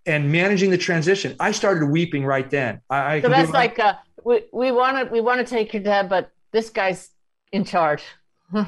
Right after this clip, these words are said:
Speaker 1: yeah.
Speaker 2: Yeah.
Speaker 1: Well, what they really said to me is, "We're, we're the welcoming party.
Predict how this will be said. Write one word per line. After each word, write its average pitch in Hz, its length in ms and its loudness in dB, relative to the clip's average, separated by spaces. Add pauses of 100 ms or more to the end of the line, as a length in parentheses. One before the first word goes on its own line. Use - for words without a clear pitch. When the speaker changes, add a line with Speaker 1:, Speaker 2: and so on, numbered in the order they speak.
(100)
Speaker 1:
yeah. 240 500 4 (100)
Speaker 2:
Yeah. 214 400 2 (180)
Speaker 1:
Well, 208 180 6
what 226 160 6
they 226 120 6
really 269 280 4
said 208 260 2
to 190 80 2
me 185 140 2
is, 180 240 2
"We're, 180 720 0
we're 175 340 4
the 240 100 2
welcoming 190 500 2
party. 110 480 -8